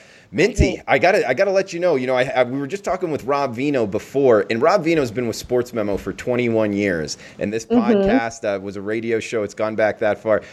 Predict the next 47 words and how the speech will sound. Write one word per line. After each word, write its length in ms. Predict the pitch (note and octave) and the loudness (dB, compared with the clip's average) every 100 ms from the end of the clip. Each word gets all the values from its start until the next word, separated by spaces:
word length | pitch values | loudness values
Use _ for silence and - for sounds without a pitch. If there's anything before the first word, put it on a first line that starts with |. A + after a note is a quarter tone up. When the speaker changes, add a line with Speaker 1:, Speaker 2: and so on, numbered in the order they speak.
| - - | -16 0
Speaker 1:
You're, 180 | F3 F3+ | 2 4
you're 140 | F3 | 2
a 40 | F3+ | 2
trailblazer. 540 | - G3 G#3+ D#3+ B2 | 0 0 4 4 4
I 40 | A#2 | 2
believe 460 | B2+ B2 E3 A3 | 0 -2 -2 -2
you 160 | D3+ D#3+ | -2 2
are 100 | D#3+ | 2
the 100 | C#3+ | 0
first 280 | - D#3 - | -4 -8 -6
female 380 | D#3 D#3+ C#3 - | -6 -2 -4 -2
on 240 | B2+ E3+ | -4 -2
the 80 | D3 | -4
podcast, 680 | - B2 D3+ F#3 - F2 - | -4 -4 -4 0 0 0 -2
so, 300 | - G#2 G2+ | -6 -4 0
uh, 200 | G#2 G2 - | 0 -2 -4
Speaker 2:
Oh 240 | C4+ G4 A#4+ | -4 -2 0
my 140 | C4 F3+ A3 _ | -2 -6 -12 _
goodness, 720 | B4 C#5+ C#5+ D5+ C#5+ A#4 A#4 E5 F5+ C#5+ | -2 0 0 0 -2 -2 -2 0 0 2
yay! 120 | A4 | 0
That's 340 | F#4+ F#4+ B4+ - | 2 0 -2 -2
Speaker 1:
<laughs> 60 | |
Speaker 2:
super 200 | F#4 C5 C5 | -2 0 0
exciting. 460 | B4 - A4 C5+ B4+ | -2 -2 -2 2 0
Well, 160 | F#4+ F#4 | 0 -2
thanks 320 | E4+ G#4+ - - | 0 0 -2 -2
for 140 | G4+ | -2
having 560 | E4+ D4+ D#4+ D#4 C#4 C#4 | 0 0 0 0 0 2
me 420 | F4+ G4+ F4 F4 | 2 2 0 0
as 300 | C4 C4 C4 - A#3+ | 0 0 -2 -8 -8
possibly 480 | A#3 C#4+ D#4 C#4 | -2 -2 0 -2
the 120 | C#4 C4+ | 0 0
first 340 | C4 C4 - | 0 -2 0
female 380 | A3+ A3 A3 A3 | 0 2 2 2
on 160 | G#3+ G#3 | 2 0
the 80 | A#3 | 0
podcast. 580 | - F4 G4 B3+ G3 | 0 0 2 2 2
I 40 | A3+ | 0
had 160 | G#3+ | 0
a 20 | A3+ | 2
lot 140 | A#3+ | 0
of 80 | C4+ | 0
fun. 320 | F#4+ - G3+ | 0 0 -2
Speaker 1:
Yeah, 180 | B2 F3 | 0 0
no, 180 | G3+ G3 | 2 0
y-, 100 | |
y-, 60 | C3+ | 0